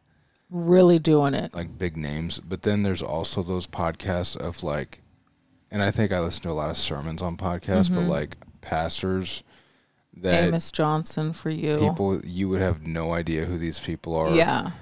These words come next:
Speaker 2: But
Speaker 1: But, like,
Speaker 2: there's
Speaker 1: change your life.
Speaker 2: But yeah, it's like, I've found this niche person who
Speaker 1: Yeah.
Speaker 2: just, I really enjoy the way that they do it and, like, the content that they're producing.
Speaker 1: Yeah.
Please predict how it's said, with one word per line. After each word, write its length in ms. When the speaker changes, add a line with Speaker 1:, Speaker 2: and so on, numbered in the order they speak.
Speaker 2:
But 340
Speaker 1:
But, 100
like, 100
Speaker 2:
there's 260
Speaker 1:
change 260
your 80
life. 340
Speaker 2:
But 140
yeah, 220
it's 180
like, 180
I've 240
found 360
this 240
niche 400
person 460
who 80
Speaker 1:
Yeah. 260
Speaker 2:
just, 400
I 160
really 480
enjoy 580
the 140
way 180
that 160
they 140
do 300
it 200
and, 480
like, 460
the 180
content 540
that 160
they're 360
producing. 320
Speaker 1:
Yeah. 380